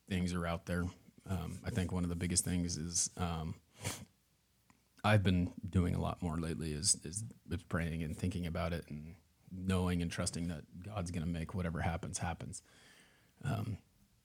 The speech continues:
and it's in his time, not my time. I think that that's the hardest part. I think we talk about patience a lot because that is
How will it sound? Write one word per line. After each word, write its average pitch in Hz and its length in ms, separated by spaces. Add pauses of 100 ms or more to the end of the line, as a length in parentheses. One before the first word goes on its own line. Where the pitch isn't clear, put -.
(560)
and 101 80
it's 95 140
in 110 80
his 101 180
time, 85 240
not 87 140
my 90 100
time. 98 300 (240)
I - 20
think 107 220
that 95 100
that's 92 220
the - 80
hardest 85 280
part. 90 280
I - 20
think 92 180
we 90 60
talk 87 220
about 87 180
patience 92 340
a - 40
lot 87 340
because 85 240
that 87 180
is 87 160